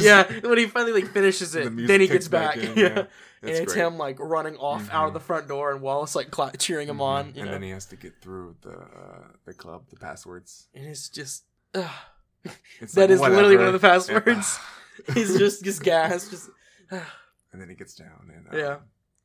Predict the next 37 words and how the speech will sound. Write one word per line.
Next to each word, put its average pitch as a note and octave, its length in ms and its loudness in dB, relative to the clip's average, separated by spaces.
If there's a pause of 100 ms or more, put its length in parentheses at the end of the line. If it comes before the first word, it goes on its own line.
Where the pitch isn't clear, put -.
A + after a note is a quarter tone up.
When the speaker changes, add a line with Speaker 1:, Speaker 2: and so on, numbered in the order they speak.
(1080)
Speaker 2:
then F#2+ 100 -20
he F#2+ 100 -16
goes F#2+ 320 -18
to A2+ 100 -20
fight G#2+ 400 -18 (680)
Gideon. A#2 360 -14 (1080)
Um, D#2 360 -20
he G2 80 -20
Speaker 1:
He, F#3 200 -2
Speaker 2:
gets, F3+ 120 -14
Speaker 1:
he C#3+ 40 -14
Speaker 2:
he F3+ 80 -6
gets E3+ 120 -8
Speaker 1:
addresses D3+ 340 -10
Speaker 2:
the, C#3 60 -6
Speaker 1:
everyone A#2 460 -12
Speaker 2:
yeah, - 100 -12
Speaker 1:
when C#3 100 -12
he C#3 60 -14
Speaker 2:
gets, C3 100 -10
Speaker 1:
walks B2 220 -14
Speaker 2:
addresses A#2 240 -16
Speaker 1:
in. G2 40 -18
Speaker 2:
everybody. F2 320 -20 (300)
Speaker 1:
Yeah. D2 200 -20 (320)
And, A2+ 300 -20
uh, G#2+ 240 -16 (880)
th-, C#3 140 -20 (120)
everyone's C3+ 360 -10
like, B2 160 -16
"No, D#3 260 -8 (180)
don't E3+ 220 -6
do F#3+ 240 4
this." A#2+ 360 -12
Speaker 2:
Mm-hmm. G2 100 -18 (400)
Speaker 1:
You E3 120 -4
know? F#3 140 -2